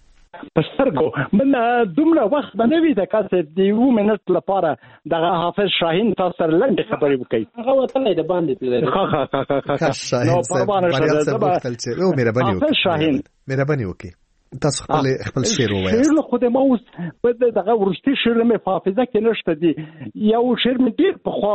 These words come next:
Speaker 1: ولی ده، فکر کوم اووه شپېتم کال کې مینه نمرې کې خپور شوی ده. وایي: «د مینې لیونی شوم، چې هسې سپېلنی شوم، په یاد د زمانو کې یو غږ همیشنی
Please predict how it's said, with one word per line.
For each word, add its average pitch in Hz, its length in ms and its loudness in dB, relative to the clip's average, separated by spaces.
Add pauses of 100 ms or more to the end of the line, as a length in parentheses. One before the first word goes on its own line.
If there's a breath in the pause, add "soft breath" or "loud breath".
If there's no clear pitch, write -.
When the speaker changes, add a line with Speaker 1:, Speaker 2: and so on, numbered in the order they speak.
Speaker 1:
ولی 180 200 2
ده، 165 120 -2
فکر 175 280 -2
کوم 170 200 -2
اووه 190 140 0
شپېتم 196 400 -2
کال 190 180 0
کې 151 160 -4
مینه 190 120 2
نمرې 208 300 2
کې - 160 -2
خپور 196 200 -2 (100)
شوی 262 240 2
ده. 160 120 0 (480 soft breath)
وایي: 175 260 2
«د 147 100 0
مینې 208 520 4 (200)
لیونی 170 600 2 (160)
شوم، 156 360 2
چې 165 180 -2 (120)
هسې 208 260 0 (200)
سپېلنی 165 760 2
شوم، 143 220 2 (500 soft breath)
په 160 80 2
یاد 165 420 2 (100)
د 160 200 2
زمانو 156 560 2 (160)
کې 147 160 2 (360)
یو 147 280 2
غږ 156 260 0
همیشنی 139 720 2